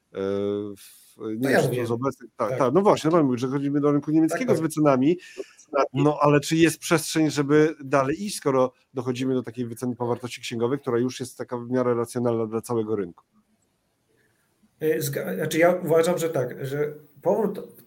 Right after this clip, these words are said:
Speaker 2: tematu K P O jest bardzo istotny dla tych średnich, małych spółek. I na kolejne kilka miesięcy, e, to będzie główny katalizator, bo okaże się, że mamy trudne warunki zew-, takie mówię, zewnętrzne,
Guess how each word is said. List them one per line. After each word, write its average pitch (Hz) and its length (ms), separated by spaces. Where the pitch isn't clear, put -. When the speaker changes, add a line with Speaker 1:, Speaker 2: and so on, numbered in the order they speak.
Speaker 2:
tematu 185 360
K 156 120
P 156 120
O 143 480
jest 147 180
bardzo 175 280
istotny 156 400
dla 147 140
tych 156 120
średnich, 151 400
małych 147 220
spółek. - 480
I 147 420
na 139 100
kolejne 180 320
kilka 170 520
miesięcy, 156 720
e, 143 200
to 185 180
będzie 185 220
główny 147 240
katalizator, 139 640
bo 131 100
okaże 156 320
się, 165 140
że 156 120
mamy 156 540
trudne 170 260
warunki 165 340
zew-, 147 440
takie 156 220
mówię, 139 260
zewnętrzne, 139 760